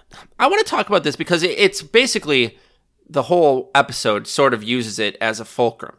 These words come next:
It, it rotates around this Anna and Summer. Which will he choose? He's not choosing either of them. He's being an asshole by making out with both of them scene after scene.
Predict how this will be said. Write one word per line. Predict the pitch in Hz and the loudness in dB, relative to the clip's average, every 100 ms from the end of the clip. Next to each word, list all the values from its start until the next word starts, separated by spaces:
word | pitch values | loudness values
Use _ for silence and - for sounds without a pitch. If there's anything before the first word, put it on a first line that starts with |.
| - | -12
It, | 120 | -10
it | - 123 | -8 -2
rotates | 127 135 127 117 120 | 2 2 2 -2 0
around | 110 110 110 - - - - | 2 2 0 -6 -20 -16 -4
this | 113 113 - - - | -4 -2 -8 -10 0
Anna | 123 120 117 113 120 117 _ _ _ _ _ _ - | 2 4 2 0 0 -4 _ _ _ _ _ _ -4
and | 107 104 | -2 -2
Summer. | - - 117 110 104 107 - _ _ _ _ | -4 2 2 2 -2 -4 -10 _ _ _ _
Which | - 123 - | -10 -8 -6
will | 123 | -4
he | 147 | -4
choose? | 143 214 175 123 - | -2 -2 0 -2 -4
He's | 110 123 | -4 -2
not | 117 | -2
choosing | - 151 170 | -2 -2 2
either | 190 165 | 4 4
of | 123 | 2
them. | 117 113 | 0 -2
He's | 120 | -4
being | 104 123 123 | -2 0 2
an | |
asshole | 139 156 - 117 110 | 2 2 2 -4 -2
by | 107 | -2
making | 110 110 - 120 | -2 -6 -4 -4
out | 110 | -4
with | 110 | -2
both | 147 131 | -2 -2
of | 117 | -4
them | 113 117 | -4 -6
scene | - 120 | -6 -4
after | 120 127 | -4 -8
scene. | - 165 113 | -6 -4 -6